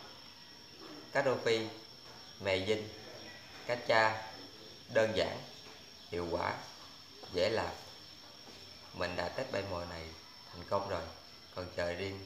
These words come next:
các bạn thôi. Thành phần bao nhiêu thì mình không có giấu đâu. Có bao nhiêu thành phần mình sẽ hướng dẫn cho anh em.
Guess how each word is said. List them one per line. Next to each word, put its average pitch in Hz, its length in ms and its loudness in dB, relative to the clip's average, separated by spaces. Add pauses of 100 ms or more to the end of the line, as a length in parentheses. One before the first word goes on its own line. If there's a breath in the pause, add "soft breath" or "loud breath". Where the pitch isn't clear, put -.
(140)
các 110 120 0
bạn 85 120 -2 (120)
thôi. 95 140 -4 (1160)
Thành 95 120 0
phần 95 160 6
bao 101 80 6
nhiêu 110 280 8
thì 92 260 2
mình 92 360 2 (100)
không 101 180 4
có 113 80 10
giấu 117 240 10
đâu. 113 180 12 (760)
Có 143 160 12
bao 127 160 10
nhiêu 113 100 6
thành 98 140 4
phần 95 140 6 (360)
mình 90 180 -4
sẽ 98 140 10
hướng 104 100 4
dẫn 101 200 4
cho 110 80 6
anh 104 120 0
em. 104 180 6